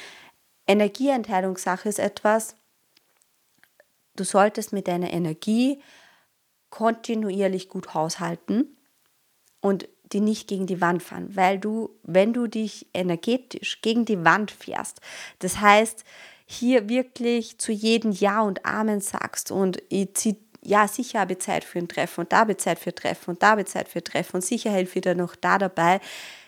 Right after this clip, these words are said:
Du wirst nicht nur ausgelaugt sein, du wirst ausgebrannt sein. Und das kann auch ein Grund sein, dass du die Prep vielleicht abbrechen musst. Es kann auch ein Grund sein, dass du dich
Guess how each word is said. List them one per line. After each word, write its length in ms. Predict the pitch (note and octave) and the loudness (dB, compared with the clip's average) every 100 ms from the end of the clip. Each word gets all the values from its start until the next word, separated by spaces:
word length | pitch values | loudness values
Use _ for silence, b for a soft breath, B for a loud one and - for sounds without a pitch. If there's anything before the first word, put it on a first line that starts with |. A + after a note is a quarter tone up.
| B _ | B _
Du 100 | G3+ | 2
wirst 300 | A#3 - G#3 | 2 2 -6
nicht 240 | G#3 - | -8 -2
nur 120 | G#3 | 2
ausgelaugt 680 | F3+ G3 - A3 G#3+ G#3 - | 4 4 0 -2 0 0 -4
sein, 180 | G#3+ G3+ | -4 -4
du 80 | F#3+ | -4
wirst 260 | F#3 - | -4 0
ausgebrannt 960 | E3+ F#3 - - F3+ - F3 F#3+ F#3+ - | 0 0 -2 -6 -8 -8 -2 -2 -2 -6
sein. 280 | - - - | -10 -10 -10
Und 100 | F3+ | -10
das 140 | - | -8
kann 300 | G#3+ A3 - - | -4 -4 -4 0
auch 240 | F3+ G3+ | 0 0
ein 180 | - F3+ | -8 -10
Grund 340 | - G#3 G#3 | -6 -2 -2
sein, 320 | - G#3 G#3 G#3+ | -2 0 0 0
dass 160 | F#3+ | -2
du 80 | F3+ | -4
die 100 | F#3 | -4
Prep 300 | F3+ E3+ - | -2 -4 -2
vielleicht 360 | D#3+ D#3 - - | -4 -4 -2 -4
abbrechen 540 | - - D#3+ - F3 | -2 -4 -4 -2 -2
musst. 340 | G3+ D4+ - B B B B B B B _ | 0 -2 -8 B B B B B B B _
Es 160 | F#3+ - | -8 -6
kann 260 | - A3 | 0 0
auch 240 | - G3 G3+ | 2 0 -2
ein 80 | |
Grund 320 | F#3 A#3 B3 C4 | -6 0 0 0
sein, 420 | G3 F3 F#3+ A3+ B B B B | -2 -2 -2 -6 B B B B
dass 160 | G3 G3 | -4 -2
du 100 | G3 | -4
dich 520 | - G3 F#3+ - | -2 -2 -4 -8